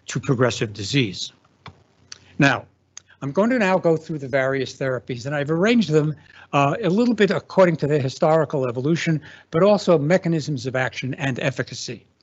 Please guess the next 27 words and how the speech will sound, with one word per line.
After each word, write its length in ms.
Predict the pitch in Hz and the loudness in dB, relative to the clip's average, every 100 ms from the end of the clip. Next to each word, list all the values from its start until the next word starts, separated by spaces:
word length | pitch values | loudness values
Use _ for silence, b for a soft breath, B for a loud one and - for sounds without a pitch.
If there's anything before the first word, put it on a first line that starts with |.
| b b b b | b b b b
And 120 | 151 | 0
the 60 | 165 | 2
first 300 | 196 254 240 | 4 2 2
group 160 | 202 180 | -4 -6
of 80 | |
drugs 320 | 143 151 143 151 | -2 -2 -2 -4
we 120 | 160 | -4
now 160 | 170 | 0
refer 360 | 160 147 - 147 | 0 0 0 0
to 140 | 147 | 0
as 100 | 131 | -4
the 100 | 143 | -4
platform 560 | 127 - 143 - 127 117 | -4 2 2 0 -8 -8
drugs. 440 | 110 113 90 - - b b b | -6 -8 -10 -18 -20 b b b
These 180 | 196 170 | 2 4
are 80 | 160 | 4
the 120 | 131 | 4
beta 260 | 147 131 | 0 0
interferons 840 | 120 139 127 - 208 196 170 151 131 | -2 -6 -6 0 2 4 4 0 -2
and 140 | 135 | -6
glatiramer. 600 | 131 131 - 156 127 107 - _ b b b - | -6 -10 0 0 0 -4 -16 _ b b b -6
And 120 | 139 | 0
these 260 | 226 226 | 2 2
were 100 | 208 | 0
tested 400 | 196 196 185 208 | 2 2 4 0
in 200 | 185 160 | -2 -2
f-, 320 | 165 - - | -4 -8 -20